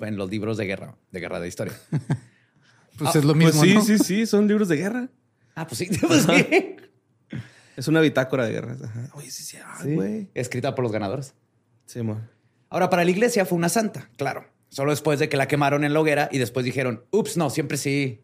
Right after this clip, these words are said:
Speaker 1: siempre sí era chida". Ya
Speaker 2: Es
Speaker 1: cuando
Speaker 2: que uno comete errores.
Speaker 1: vio que tenían
Speaker 2: Ajá.
Speaker 1: fans y dijeron,
Speaker 2: Sí.
Speaker 1: "Ay, güey, sí le, sí le caía bien a la gente". No, no,
Speaker 2: Ujú.
Speaker 1: siempre sí, a nosotros también. Pero prácticamente todo el mundo conoce esa parte de la historia.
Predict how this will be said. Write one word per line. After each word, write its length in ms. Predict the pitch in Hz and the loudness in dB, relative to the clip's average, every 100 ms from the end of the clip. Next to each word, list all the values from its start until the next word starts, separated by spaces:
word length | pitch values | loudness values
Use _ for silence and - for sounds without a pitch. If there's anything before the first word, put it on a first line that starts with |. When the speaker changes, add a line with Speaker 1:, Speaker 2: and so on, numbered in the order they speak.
| _ _ _ _ _ - | _ _ _ _ _ -16
Speaker 1:
siempre 260 | 127 127 | -10 -6
sí 80 | 127 | -2
era 120 | 135 | -2
chida". 300 | - 120 95 - | -2 -4 -4 -10
Ya 80 | |
Speaker 2:
Es 40 | 107 | -4
Speaker 1:
cuando 200 | 131 127 | -2 0
Speaker 2:
que 180 | 185 156 | 0 2
uno 240 | 143 170 | 0 0
comete 320 | 160 120 113 | 0 -2 0
errores. 540 | 143 120 101 92 - - | 0 0 -4 -8 -14 -10
Speaker 1:
vio 180 | 131 131 | -4 -2
que 120 | 139 | -2
tenían 280 | - 123 135 | -2 -2 0
Speaker 2:
Ajá. 80 | 120 | 0
Speaker 1:
fans 460 | 175 180 170 - | 0 0 -2 -6
y 140 | - 139 | -4 -4
dijeron, 320 | 117 127 107 | -2 -4 -6
Speaker 2:
Sí. 80 | - _ _ _ _ | -16 _ _ _ _
Speaker 1:
"Ay, 300 | - 156 151 | -8 -6 -4
güey, 220 | 156 160 | -2 -2
sí 100 | 123 | -4
le, 160 | 131 - | -8 -8
sí 160 | - | -10
le 80 | 123 | -10
caía 220 | - 117 | -6 -4
bien 140 | 117 123 | -2 -4
a 40 | |
la 80 | 120 | -4
gente". 420 | 120 123 113 107 _ _ _ - | -4 -6 -6 -10 _ _ _ -8
No, 100 | 151 | -4
no, 100 | 160 | 0
Speaker 2:
Ujú. 60 | 120 | 0
Speaker 1:
siempre 260 | 143 143 | -2 -4
sí, 120 | 139 151 | -2 -2
a 40 | |
nosotros 220 | 143 135 - | -2 -4 -4
también. 240 | 139 85 _ _ _ _ _ _ _ _ | -4 -8 _ _ _ _ _ _ _ _
Pero 180 | 190 196 | -4 0
prácticamente 680 | 226 247 277 226 185 - - | 0 0 2 2 0 -4 -10
todo 280 | - 214 | -2 4
el 60 | 233 | 4
mundo 260 | 220 214 214 | 6 4 2
conoce 420 | 165 156 170 - | 0 0 0 -2
esa 260 | 160 180 - | -2 -2 -2
parte 240 | 139 151 | -4 -2
de 80 | 147 | 0
la 80 | 139 | 0
historia. 460 | 139 226 190 107 | -2 -2 -2 -4